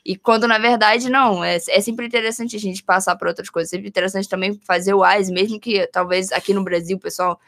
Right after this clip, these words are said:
não use tanto em jogos indie, mas uma hora vão, vão usar, então é melhor a gente saber disso e ter esse diferencial no mercado pra quando uma pessoa tiver um,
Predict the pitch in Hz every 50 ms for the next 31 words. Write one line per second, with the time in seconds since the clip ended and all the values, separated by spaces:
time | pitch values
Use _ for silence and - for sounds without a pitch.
0 | _ _ _ - 196 196 202 202 196 196 196 208 202 202 202 196 180 185 180 180
1 | 180 180 175 190 226 220 196 - - - 180 190 196 214 220 220 208 202 214 240
2 | 294 311 302 294 294 294 311 311 311 - _ _ 226 226 240 208 190 196 226 240
3 | 277 339 294 269 247 262 247 214 185 - - 190 190 202 202 202 208 208 208 208
4 | 220 247 247 247 247 240 233 - - 247 214 196 196 208 220 202 190 196 240 285
5 | - - 247 - - - - - - 233 - 247 254 247 - 254 240 254 269 -
6 | - 262 240 240 240 - 247 240 233 233 240 240 - 262 254 254 262 247 - 247
7 | - 240 233 220 220 226 220 220 233 - 233 - - - 202 208 196 190 190 -
8 | _ _ _ _ - 240 208 202 208 208 233 254 254 240